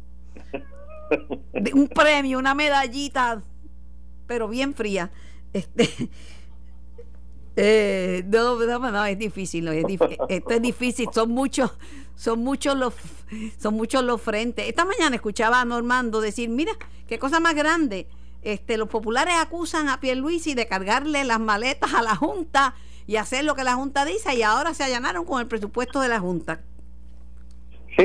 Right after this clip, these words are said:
Speaker 1: esa es una, esa, e-, e-, eso fue un riesgo que yo me tomé,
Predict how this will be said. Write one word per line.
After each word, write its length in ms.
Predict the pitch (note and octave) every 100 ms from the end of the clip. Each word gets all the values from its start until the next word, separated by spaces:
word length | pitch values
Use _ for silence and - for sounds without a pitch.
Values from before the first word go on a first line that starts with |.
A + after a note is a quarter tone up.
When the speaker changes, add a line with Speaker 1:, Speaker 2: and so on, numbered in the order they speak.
| B3
Speaker 1:
esa 240 | F#3+ -
es 60 | F3+
una, 280 | F#3+ F#3+ G3
esa, 240 | C#3 D3+ F#3
e-, 60 | C3
e-, 260 | A2+ B2+ B2+
eso 220 | D3+ D#3
fue 100 | -
un 120 | E3+ D3+
riesgo 520 | C3 D3+ - G2 G2+
que 120 | G2
yo 120 | G2
me 120 | A#2
tomé, 380 | B2+ A2+ B2+ F#2+